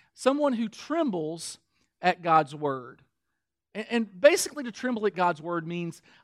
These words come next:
I'm going to hear it and I'm going to believe it and I'm gonna obey it even if I don't understand it.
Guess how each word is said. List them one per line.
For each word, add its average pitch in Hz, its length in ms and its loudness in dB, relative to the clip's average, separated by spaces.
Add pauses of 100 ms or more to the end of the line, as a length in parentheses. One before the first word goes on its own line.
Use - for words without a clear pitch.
I'm 240 260 4
going 214 300 0
to 196 120 -8
hear 233 280 -4
it - 180 -6
and 202 340 -4 (240)
I'm 214 240 2
going 220 340 0
to 180 140 -8
believe 156 380 -4
it 320 200 -12
and 170 120 -4
I'm 196 120 -2
gonna 220 280 -6
obey 208 380 -2
it 190 160 -2
even 226 240 -8
if 220 100 -8
I 208 60 2
don't 208 180 -2
understand 190 540 -12
it. - 160 -20